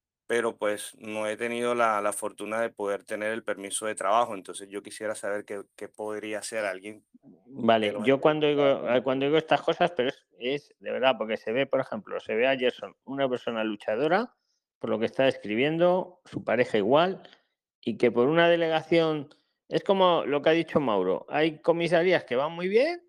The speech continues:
Speaker 2: y hay otras que es que parece que te están echando. O,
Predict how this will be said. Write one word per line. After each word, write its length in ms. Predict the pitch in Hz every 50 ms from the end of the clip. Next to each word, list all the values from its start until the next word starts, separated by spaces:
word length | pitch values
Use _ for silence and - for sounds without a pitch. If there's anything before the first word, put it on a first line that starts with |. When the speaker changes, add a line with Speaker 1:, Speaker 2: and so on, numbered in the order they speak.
| _ _ _ _ -
Speaker 2:
y 100 | 127 131
hay 160 | 147 156 160
otras 300 | 160 160 208 214 - -
que 80 | 170
es 60 | 160 -
que 120 | - 180
parece 300 | 170 160 165 170 185 180
que 100 | 180 170
te 80 | 151 147
están 320 | 147 - - 165 165 165 165
echando. 680 | 156 127 123 - _ - 120 104 92 85 85 85 - - _
O, 460 | - - - - 82 80 - - -